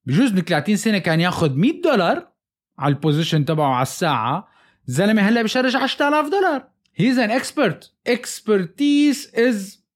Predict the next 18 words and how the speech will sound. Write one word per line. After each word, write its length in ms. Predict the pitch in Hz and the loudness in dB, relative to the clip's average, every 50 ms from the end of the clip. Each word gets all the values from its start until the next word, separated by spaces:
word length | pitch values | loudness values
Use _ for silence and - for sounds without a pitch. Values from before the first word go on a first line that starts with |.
| _ - 208 | _ -2 0
priceless. 800 | 247 262 254 254 247 214 214 202 175 - - - - - - - - - - - _ - | 2 2 2 0 0 0 0 2 2 0 -2 -8 -16 -16 -18 -20 -20 -20 -20 -20 _ -8
الاكسبيرينس 840 | - 143 151 - 185 - - - - 247 269 285 277 269 226 - 165 | -6 -4 -2 -2 -4 -4 -6 -6 -2 0 2 4 4 2 2 0 -2
بشغلة 480 | 156 156 - 247 240 220 240 226 208 | -4 -2 0 0 0 0 0 0 0
معينة 680 | 185 165 151 147 175 226 247 247 254 247 240 240 233 190 | 2 0 0 0 0 2 2 2 2 2 2 2 0 -2
is 380 | - 170 208 226 208 185 165 165 _ _ 170 | -2 -2 -2 -2 -2 -2 -6 -8 _ _ -2
priceless. 960 | 175 190 202 208 208 208 208 196 175 - - - 196 214 196 160 - - - | 0 2 2 4 4 2 2 0 -2 -4 -6 -4 -2 0 0 -2 -4 -8 -10
بيكون 260 | 135 139 - - 220 185 | -8 -6 -4 -4 -4 -2
بيقول 200 | 190 208 247 247 | -2 0 2 2
لك: 160 | 196 165 160 | 2 0 0
يا 180 | 208 196 175 | -2 -2 -2
أخي 180 | 185 - - 185 | -4 -4 -4 -4
الزلمة، 560 | 170 139 131 135 165 220 240 247 247 233 233 | -4 -4 -4 -2 -2 0 0 2 2 0 0
أنا 240 | 233 - - 247 226 | 0 0 2 2 2
صار 280 | 196 - 240 220 208 208 | 2 2 2 2 2 2
معي 220 | 214 208 202 190 | 2 2 2 2
من 100 | 175 170 | 2 0
فترة 540 | 165 - 208 202 - 196 170 156 139 - - _ - - - - - _ _ _ _ _ _ | 0 -2 -2 -2 0 0 0 0 0 -2 -4 _ -20 -20 -20 -20 -20 _ _ _ _ _ _
شغلة 540 | - - 202 196 160 160 160 185 262 302 - | -6 0 0 2 2 4 2 2 0 -2 -4